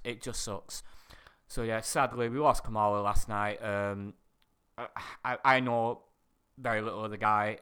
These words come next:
outside of that. I've seen a few matches of his. Obviously, I've seen him here and there on W C W. So it has to be brought up because he is on the W C W roster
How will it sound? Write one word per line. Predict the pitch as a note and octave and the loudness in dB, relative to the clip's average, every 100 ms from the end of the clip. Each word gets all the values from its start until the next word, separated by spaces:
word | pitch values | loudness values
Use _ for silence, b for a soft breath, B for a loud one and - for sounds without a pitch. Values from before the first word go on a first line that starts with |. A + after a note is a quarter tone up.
| _ | _
outside | A2+ A2+ - G#2 G#2 | -4 -2 -2 -2 -2
of | - | -2
that. | A2 A2 - B B | 0 0 -4 B B
I've | C#3+ | -2
seen | - F3 D3+ D3 - | 0 0 0 -4 -6
a | C3 | -4
few | C3 A#2 | -2 -2
matches | A2+ - A#2+ A2 | -2 -4 -8 -8
of | G#2+ | -6
his. | A2 A2 G#2+ - B A2+ | -4 -4 -6 -12 B -10
Obviously, | A2+ A#2+ | -8 -6
I've | A2+ | -6
seen | - A#2 A2+ | -6 -6 -4
him | A2 A2 G#2+ G#2+ G#2+ | -4 -4 -4 -6 -10
here | - C3 A2 | -8 -4 -4
and | G#2+ | -2
there | G#2 G#2 | -2 -2
on | G2+ | -6
W | G#2 G2+ | -10 -10
C | A2 | -8
W. | G#2 G2+ G2 G2+ F#2+ b b b b | -6 -6 -6 -6 -10 b b b b
So | B2 | -6
it | A2 | 0
has | C3 - | 0 0
to | A#2 | -4
be | A2 | -4
brought | G#2+ G2 - | -2 -2 -4
up | F#2 - - | -10 -10 -10
because | G#2+ F#2+ - - | -10 -10 -10 -8
he | A2 G#2+ | -6 -6
is | G#2 G2+ | -4 -4
on | G#2 G#2+ - | -6 -6 -10
the | C#3 A2+ | -6 -4
W | G#2+ G#2+ | -4 -6
C | A2+ | -8
W | G#2 G#2 | -8 -6
roster | G#2 G2+ - G#2+ | -4 -4 -4 -6